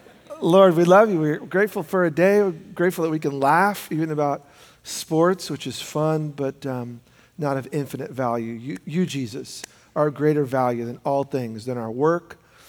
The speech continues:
than the, the resources that we have, than the houses that we live in,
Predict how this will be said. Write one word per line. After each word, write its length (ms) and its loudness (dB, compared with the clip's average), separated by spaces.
than 240 -6
the, 260 -6
the 160 -4
resources 720 -4
that 180 -8
we 120 -8
have, 420 0
than 120 -8
the 60 -10
houses 460 -8
that 120 -12
we 140 -8
live 220 -4
in, 200 -8